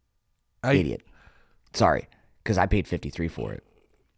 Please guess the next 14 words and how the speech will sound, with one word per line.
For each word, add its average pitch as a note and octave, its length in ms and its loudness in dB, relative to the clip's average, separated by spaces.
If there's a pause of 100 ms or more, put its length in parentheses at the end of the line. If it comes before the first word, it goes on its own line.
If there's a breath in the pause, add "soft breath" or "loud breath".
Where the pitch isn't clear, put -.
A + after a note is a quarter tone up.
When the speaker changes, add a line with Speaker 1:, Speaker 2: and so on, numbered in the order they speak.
(460)
Speaker 2:
and G2+ 100 -2
it F#2 40 -2
was E2+ 120 -4
fucking F#2 280 -2
delicious. F2+ 400 0
It E2+ 60 -4
was D2+ 100 -2
a D2+ 60 -2
delicious F2+ 840 0
fifty-three F2 520 -8
dollar E2+ 280 0
bottle E2+ 320 -2
of C#2+ 100 -4
whiskey, E2+ 400 -4